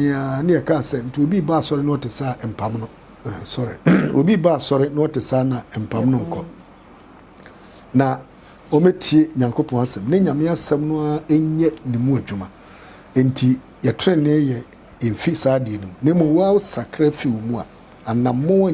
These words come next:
Speaker 1: Nyame pɛ sɛ wotuo no, tu saa anammɔn.
Speaker 2: Okay.
Speaker 1: Nti yɛkyerɛkyerɛ yi a, ebi atumi agye ato mu. Ebi nso so deɛ ebesi saa bere koro fi ɔgye di sɛ,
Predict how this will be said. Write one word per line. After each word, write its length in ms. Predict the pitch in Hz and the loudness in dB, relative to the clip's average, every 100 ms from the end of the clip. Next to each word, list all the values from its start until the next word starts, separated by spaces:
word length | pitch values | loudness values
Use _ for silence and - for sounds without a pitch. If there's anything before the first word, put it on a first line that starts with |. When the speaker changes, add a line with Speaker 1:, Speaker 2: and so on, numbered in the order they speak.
| 131 | -2
Speaker 1:
Nyame 120 | 131 143 | -2 0
pɛ 120 | 151 | -2
sɛ 160 | - | -2
wotuo 320 | 117 127 - 98 | -4 -4 -6 -8
no, 60 | 98 | -10
tu 80 | - | -8
saa 220 | 101 120 | -6 -4
anammɔn. 320 | 117 87 82 76 - - - | -6 -8 -14 -16 -20 -14 -8
Speaker 2:
Okay. 280 | 190 165 160 - - | -4 -4 -6 -10 2
Speaker 1:
Nti 260 | 156 151 | 2 6
yɛkyerɛkyerɛ 560 | 170 156 196 208 160 147 | 4 4 2 2 2 4
yi 80 | 165 | 4
a, 180 | 143 - 135 | 2 -4 -6
ebi 220 | 139 185 | 0 0
atumi 300 | 160 170 170 | 0 -2 0
agye 280 | 160 143 165 | 0 2 0
ato 200 | 160 175 | 2 -2
mu. 140 | 143 127 - - - - - 135 | -2 -4 -10 -20 -20 -20 -4 2
Ebi 160 | 139 202 | 4 4
nso 140 | 196 | 4
so 120 | 180 214 | 2 4
deɛ 120 | 165 | 4
ebesi 260 | 160 190 196 | 4 2 0
saa 220 | 170 156 | 0 0
bere 200 | 147 139 | 2 0
koro 180 | 127 139 | 2 0
fi 220 | 131 190 | 0 -2
ɔgye 480 | 190 139 120 - 202 | 0 -2 -2 0 0
di 60 | 202 | 2
sɛ, 260 | - 175 | 2 0